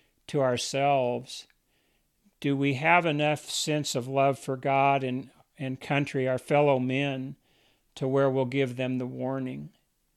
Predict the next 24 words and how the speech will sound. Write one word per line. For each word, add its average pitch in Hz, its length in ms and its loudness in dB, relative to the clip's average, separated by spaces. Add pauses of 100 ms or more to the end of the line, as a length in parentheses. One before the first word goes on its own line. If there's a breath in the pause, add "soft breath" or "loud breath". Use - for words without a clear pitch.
(580)
I 131 80 -4
think 170 260 4
about 143 260 2
some 147 260 2
of 127 140 0
the 120 100 -4
prominent 156 800 -2
sins 143 580 0
that 120 120 -4
America 127 540 -2
is 120 160 -6
involved 131 540 0
with 120 240 -2
and 123 100 -4
has 139 360 0
been 131 160 -6
involved 127 500 0
with 127 240 -4
for - 180 -6
a 120 40 -2
number 131 360 -2
of 123 140 -6
years 131 380 2
now. 127 300 -6